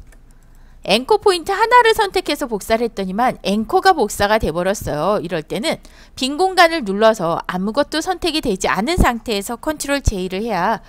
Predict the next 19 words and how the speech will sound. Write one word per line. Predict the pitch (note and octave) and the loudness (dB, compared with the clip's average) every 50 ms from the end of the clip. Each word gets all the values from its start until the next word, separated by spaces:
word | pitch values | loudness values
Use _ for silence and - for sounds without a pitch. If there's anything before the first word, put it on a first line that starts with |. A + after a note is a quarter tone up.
| - - - - | -20 -20 -12 -2
레이어 | - F3 F#3+ G3+ G3 G3+ G3+ F#3+ | 0 0 2 2 2 0 -2 -2
모두가 | E3 D#3 F#3 G#3+ C#4 D4 C4+ C4+ B3+ | -2 -4 -4 -4 -2 2 4 4 2
복사가 | - F3 C#3 - - F3 E3+ F3+ F3 | 2 -2 -8 -6 -4 -2 -2 -2 -4
되고요. | F3 C#3+ C3+ - C#3 C#3+ D#3 F3 A3 D4+ G#4 - - - - - - - - - | -6 -8 -8 -8 -6 -4 0 0 0 0 -2 -4 -10 -20 -20 -20 -20 -10 -4 -4
복사된 | C#4 C4+ - - G4+ F#4+ F#4 - F4+ F4 F4+ F4+ | -2 -2 0 4 6 6 6 6 4 0 0 -2
쉐입 | - - E4+ D4+ D#4+ D#4+ D#4 D4 | -2 0 0 0 0 -2 -2 -2
레이어를 | A#3+ G3+ G3 G#3+ G3+ F3+ E3+ D#3 D3+ F3 D#3+ D3+ - - - - - - - | 0 0 2 2 2 0 0 0 -2 -2 -2 -4 -8 -14 -20 -20 -20 -10 -2
에디트, | - F3+ G#3 G3+ C4+ B3 - - C4 C4 C#4 D4+ F4 G#4+ - - - - - - - - - | 0 2 2 2 0 0 0 0 2 2 2 0 0 -2 -4 -8 -16 -20 -20 -20 -20 -6 -4
트랜스폼 | - - A#3 A#3+ C4 C4+ - - C4 B3 A#3+ | 0 2 2 2 2 0 -2 -2 -2 -2 0
패스, | A#3 C4+ A#3 A#3 - - - C4 D4 D#4+ G4 A4+ - - - - - - | 0 0 0 0 0 2 2 4 4 4 2 0 -2 -6 -20 -20 -8 -4
플립 | F#4 F4 F4 F4 F4+ F#4 - - | -2 0 2 2 0 -2 -2 -4
호리젠탈, | F#4 E4+ D#4+ C#4 B3 G3 E3 D3 - - - - - - | -4 -4 -2 -2 -4 -4 -6 -6 -8 -8 -8 -10 -12 -12
수평 | - - - F#4+ - - G#4+ G#4 G4 F4+ | -8 -8 -8 -4 0 2 2 2 2 4
반사 | D#4 C4 G#3+ G3 F#3+ - B3 B3 G#3+ - - - - - - - - | 4 4 4 4 4 4 6 6 6 4 0 -8 -20 -20 -20 -20 -12
하면 | - F#3 G3 G#3+ A#3 | -6 -2 -2 -2 -2
반대로 | A3 - - F#3 G#3 A#3+ B3 D#4 D#4 D#4 E4 | -4 -2 0 0 0 2 2 2 2 2 0
수평 | D#4+ G4+ - - G#4+ G4 G4 | -2 -4 -4 -2 -2 0 2
반사가 | F4+ C#4 A3 G#3 A3+ G3 F3+ G3 | 2 2 2 2 0 -2 -2 -2
되죠. | F#3+ G3 E3 G#2+ - - F2+ - | -4 -4 -8 -10 -10 -12 -14 -14